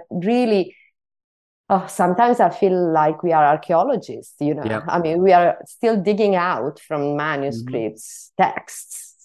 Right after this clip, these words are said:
Speaker 1: So that's what we do.
Speaker 2: Yeah,
Speaker 1: So the
Speaker 2: you know,
Speaker 1: reper-,
Speaker 2: yeah.
Speaker 1: yeah,
Speaker 2: It,
Speaker 1: tell me.
Speaker 2: it reminds me a little bit. So here at the University of Chicago, we have, uh, what used to be called the Oriental Institute, um,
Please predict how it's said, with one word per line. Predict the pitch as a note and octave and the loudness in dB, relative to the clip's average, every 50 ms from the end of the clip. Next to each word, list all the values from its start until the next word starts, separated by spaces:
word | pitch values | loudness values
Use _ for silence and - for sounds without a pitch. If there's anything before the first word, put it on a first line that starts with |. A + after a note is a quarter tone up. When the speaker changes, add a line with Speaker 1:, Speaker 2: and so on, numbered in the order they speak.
| - - | -10 -8
Speaker 1:
So | A#2+ F#2+ C#2 C#2 - | -6 -6 -6 -8 -6
that's | - C3 D3+ - - | -6 -8 -8 -6 -4
what | C3+ C3+ C#3 | -2 -2 -2
we | C#3 C3 - | -2 -4 -4
do. | C3 A#2+ - - _ _ _ _ _ _ _ _ _ _ _ - | -6 -10 -12 -14 _ _ _ _ _ _ _ _ _ _ _ -6
Speaker 2:
Yeah, | C3+ C#3+ | -2 2
Speaker 1:
So | F3+ E3 | 2 4
the | F3+ | 4
Speaker 2:
you | F#3 F3 | 4 4
know, | F#3 | 4
Speaker 1:
reper-, | F#3 F#3+ F#3+ F3 - _ _ _ _ _ _ _ | 2 2 0 0 0 _ _ _ _ _ _ _
Speaker 2:
yeah. | - G#2+ G#3 | -14 -4 -2
Speaker 1:
yeah, | C4 C4+ A3+ G3 F#3+ | -2 -2 -2 -6 -10
Speaker 2:
It, | - - _ G#3 G3 | -14 -18 _ -14 -6
Speaker 1:
tell | G3 F3+ F3 | -4 -4 -4
me. | E3 D#3 D3+ D#3 _ _ _ _ _ _ _ - | -4 -6 -8 -12 _ _ _ _ _ _ _ -4
Speaker 2:
it | D3+ D3+ | -2 0
reminds | D3+ D3 C#3+ C3+ C#3+ D3 D3 C#3 | 2 2 2 2 2 2 0 -2
me | C#3+ C3 | -2 -4
a | A#2 | -4
little | B2 B2 B2 | -4 -6 -6
bit. | A2+ A#2 A#2 A2+ A2+ _ _ _ _ _ - - | -6 -8 -10 -10 -12 _ _ _ _ _ -16 -14
So | C3 - D3 B2+ | -8 -6 -4 -4
here | B2+ A#2+ - G#2+ D3 D3 | -4 -6 -8 -4 -4 -2
at | A#2+ | -2
the | C#3+ | -2
University | B2 B2 B2 A#2 B2 A2+ - A#2+ | -2 -2 -2 -2 -4 -6 -6 -10
of | - | -14
Chicago, | - - - - D3 C#3+ C#3 C3 A#2+ | -14 -16 -10 -6 -4 -4 -2 -2 -4
we | A2 G#2+ G#2+ | -4 -4 -6
have, | G#2 A2+ A2 G#2 G2 - _ _ _ _ _ _ _ _ _ _ _ _ - | -8 -8 -8 -8 -10 -12 _ _ _ _ _ _ _ _ _ _ _ _ -10
uh, | A#2 G#2+ | -10 -10
what | G#2 G#2+ A2 - - A2 - - B2 A2+ | -10 -10 -14 -16 -16 -16 -10 -10 -8 -6
used | C3+ B2+ A#2 - | -4 -6 -6 -4
to | A#2 | -4
be | A#2 | -6
called | G#2+ G#2+ A2 G#2 G2+ | -4 -2 -4 -4 -4
the | G#2 G2 G2 - - - | -6 -10 -12 -14 -16 -10
Oriental | A2 G#2+ A2 G#2+ G2+ - G#2+ G#2+ | -8 -6 -6 -6 -6 -6 -6 -6
Institute, | B2 A#2+ - B2+ - A#2 A#2 A2 G#2+ - _ _ _ - - | -6 -6 -8 -10 -8 -6 -6 -6 -6 -10 _ _ _ -12 -12
um, | G2+ F#2+ G2 F#2+ F#2+ F#2+ F#2 - | -10 -8 -8 -8 -10 -10 -12 -14